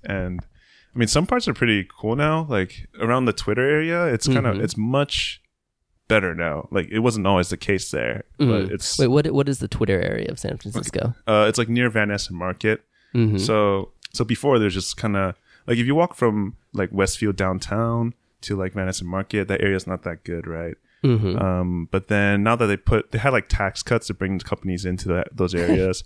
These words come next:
Speaker 2: <laughs> I, I love the idea that, that San Francisco needs tax cuts to bring in, like, tech companies, but
Speaker 1: Right. I, I don't, I mean,
Speaker 2: <laughs>
Speaker 1: yeah.
Speaker 2: Like, yeah,
Speaker 1: Yeah,
Speaker 2: but
Speaker 1: I mean,
Speaker 2: anyway.
Speaker 1: so th-, for those buildings, I think, or that area, I
Speaker 2: Uh-huh.
Speaker 1: don't know what it is. And then, um, and basically they moved o-, in over there,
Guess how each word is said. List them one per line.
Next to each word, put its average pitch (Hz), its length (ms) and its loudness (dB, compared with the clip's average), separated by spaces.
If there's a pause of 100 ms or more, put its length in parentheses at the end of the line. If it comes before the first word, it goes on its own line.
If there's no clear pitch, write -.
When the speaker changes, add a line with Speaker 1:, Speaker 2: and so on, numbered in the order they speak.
Speaker 2:
<laughs> - 100 -6 (320)
I, 156 160 4
I 160 100 6
love 156 240 4
the 151 120 4
idea 120 260 2
that, 104 240 0
that - 160 -2
San 113 200 4
Francisco 104 600 0
needs 107 320 2
tax 95 340 2
cuts - 240 -2
to - 80 2
bring 104 220 2
in, 92 200 0
like, - 260 -4
tech 90 200 -4
companies, - 460 -6
but - 380 -2 (180)
Speaker 1:
Right. 98 300 4 (140)
I, 143 200 4
I 202 140 8
don't, 160 140 6
I - 40 2
mean, 131 120 2
Speaker 2:
<laughs> - 20 -
Speaker 1:
yeah. 113 160 6
Speaker 2:
Like, 156 240 4
yeah, 107 280 2
Speaker 1:
Yeah, 98 80 0
Speaker 2:
but - 120 0
Speaker 1:
I 131 40 2
mean, 123 120 4
Speaker 2:
anyway. 101 280 0
Speaker 1:
so 104 340 4
th-, 110 200 -6
for 131 160 2
those 131 140 6
buildings, 131 340 2
I 147 60 -2
think, 175 260 -6
or 110 100 4
that 107 140 6
area, 117 160 6
I 104 40 6
Speaker 2:
Uh-huh. 107 80 2
Speaker 1:
don't 95 120 -4
know 87 80 -4
what 87 120 -2
it 82 60 -2
is. 90 160 -2 (460)
And 101 140 -2
then, 101 160 2
um, 98 460 2 (140)
and 104 80 -2
basically 101 380 0
they 92 120 0
moved 92 260 -2
o-, 90 240 -4
in 101 160 -2
over 98 160 0
there, 101 400 2